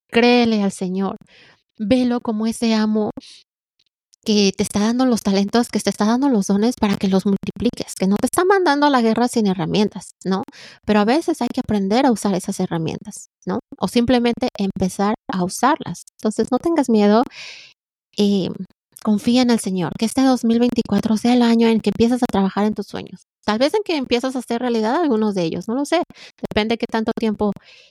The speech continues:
eh, te tome, ¿no? O, o, o, o lleven esos sueños. Pero no te,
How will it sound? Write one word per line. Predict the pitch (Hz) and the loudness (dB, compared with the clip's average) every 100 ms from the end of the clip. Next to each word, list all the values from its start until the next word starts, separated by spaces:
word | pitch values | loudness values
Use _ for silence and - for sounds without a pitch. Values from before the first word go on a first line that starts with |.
| _ | _
eh, | 202 185 170 - | -4 0 -2 -2
te | - 185 | -4 0
tome, | 202 202 160 | 0 0 -2
¿no? | 165 220 220 | -4 -4 -2
O, | 180 - 185 190 | -2 -2 -2 -4
o, | 190 _ - | -6 _ -2
o, | 185 180 180 - _ _ _ - _ | 2 2 -2 -6 _ _ _ -20 _
o | 202 | -4
lleven | 196 220 226 190 | 0 2 2 0
esos | 180 175 | -4 -6
sueños. | - 170 180 - - - - _ | -6 -6 -12 -16 -20 -20 -20 _
Pero | 226 214 | 2 4
no | 226 | 2
te, | 247 339 392 320 | 0 2 2 0